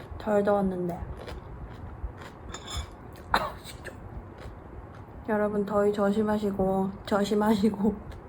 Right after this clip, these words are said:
더우니까 맛있는 거 잘 챙겨 드셔서 기력 보충하시고.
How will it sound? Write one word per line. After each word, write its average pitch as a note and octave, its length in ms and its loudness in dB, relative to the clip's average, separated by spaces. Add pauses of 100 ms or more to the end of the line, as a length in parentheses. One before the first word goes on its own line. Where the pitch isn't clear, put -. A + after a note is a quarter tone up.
(1400)
더우니까 G3+ 840 2 (1200)
맛있는 G3 380 4
거 G3 100 2
잘 F#3 240 -2
챙겨 B3 320 0
드셔서 G3 600 0 (840)
기력 A3 240 0
보충하시고. G#3+ 720 -2